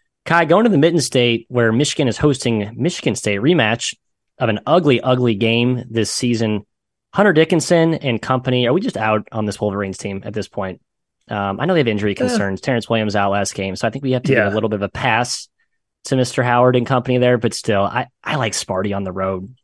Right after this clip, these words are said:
Speaker 1: Basically a short dog. That's my lean. Your thoughts?
Speaker 2: Uh, yeah, Terrence Williams, game time decision. I, I do think he matters. Um, however, I lean towards Michigan minus two in this game,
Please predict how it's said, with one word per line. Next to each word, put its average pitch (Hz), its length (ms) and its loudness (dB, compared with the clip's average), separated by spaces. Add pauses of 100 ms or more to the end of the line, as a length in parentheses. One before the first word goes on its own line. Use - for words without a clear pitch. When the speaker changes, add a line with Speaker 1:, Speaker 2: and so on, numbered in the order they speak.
Speaker 1:
Basically 117 340 0
a 95 60 -2
short 104 300 -2
dog. 107 460 0
That's 120 220 -4
my 101 120 -4
lean. 90 220 -10
Your 127 120 0
thoughts? 98 320 -6 (680)
Speaker 2:
Uh, 175 400 4
yeah, 185 240 4
Terrence 160 340 2
Williams, 139 360 4
game 120 220 0
time 120 220 -2
decision. 110 600 -2
I, 123 260 -2
I 120 40 2
do 120 140 2
think 120 220 -4
he 110 100 -6
matters. 92 580 0
Um, 98 260 0
however, 113 460 2
I 151 140 2
lean 156 160 4
towards 117 200 0
Michigan 110 480 -2 (300)
minus 110 300 -2
two 107 200 0
in 104 80 2
this 104 160 0
game, 104 380 -2